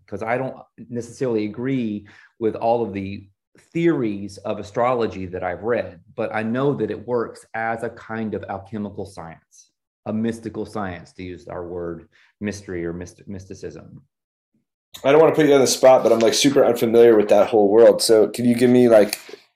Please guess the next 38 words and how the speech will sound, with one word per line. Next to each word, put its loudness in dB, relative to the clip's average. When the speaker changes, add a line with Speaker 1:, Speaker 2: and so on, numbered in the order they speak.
Speaker 2:
an, -6
an -4
example? -2
Speaker 1:
Well, -2
uh, -8
let -2
me -4
just -10
tune -6
you -4
into, -4
uh, -2
a -6
website -4
you -10
might -10
enjoy -8
checking -8
out. -10
It's -16
called -8
oraclereport -6
dot -8
com. -10
And -4
this -6
is, -6
um, -4
a, -10
a -6
woman -8
named -10
Laura -4
who -8
has -10
been -8
looking -10
at, -10